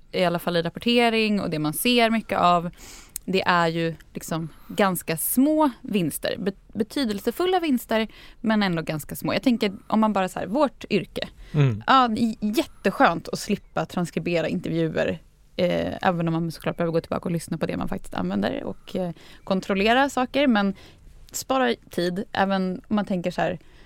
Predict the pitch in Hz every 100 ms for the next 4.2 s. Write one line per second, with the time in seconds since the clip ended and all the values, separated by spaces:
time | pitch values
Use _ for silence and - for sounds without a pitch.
0 | - - - - - - 277 226 175 170
1 | 147 - 269 254 262 262 - 202 214 202
2 | 202 - 196 185 - 180 170 170 160 156
3 | - - - 180 - 165 165 156 185 170
4 | 175